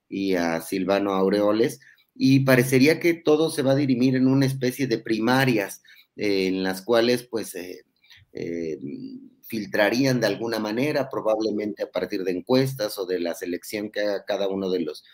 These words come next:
eh, tres partidos que integrarían esta alianza, este tipo de figuras, y eso nos permite, eh, mirar ante quién se van a enfrentar,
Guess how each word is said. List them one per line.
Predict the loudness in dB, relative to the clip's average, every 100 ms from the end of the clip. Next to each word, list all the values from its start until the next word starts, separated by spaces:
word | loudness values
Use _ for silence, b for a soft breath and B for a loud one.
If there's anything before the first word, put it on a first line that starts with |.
| b b b _
eh, | -4 -4 -2
tres | 0 -2 0
partidos | 0 0 -2 -2 -2 -4
que | -4 -2 0
integrarían | -2 -2 -2 0 0 0 0 -2
esta | -2 -2
alianza, | 2 4 2 0 -6 -6 B B B
este | 2 2 2 -4
tipo | 2 2 4 4
de | 4
figuras, | 0 -2 2 2 2 -4 B B
y | B 2
eso | 4
nos | 4 2
permite, | 4 6 6 6 4 2 2
eh, | 0 0 2 0
mirar | 0 2 2 2 0 -2
ante | -2 -2 -6
quién | 0 2 2
se | 0
van | 0 0
a | -2
enfrentar, | -4 -4 -4 -4 -4 -4